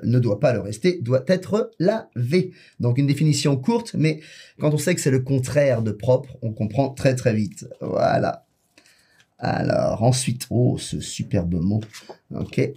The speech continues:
Égoïste. Une personne qui est égoïste, c'est que cette personne fait preuve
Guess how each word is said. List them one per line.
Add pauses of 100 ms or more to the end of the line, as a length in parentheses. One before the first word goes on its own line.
(840)
Égoïste.
Une
personne
qui
est (100)
égoïste, (320)
c'est
que
cette
personne
fait
preuve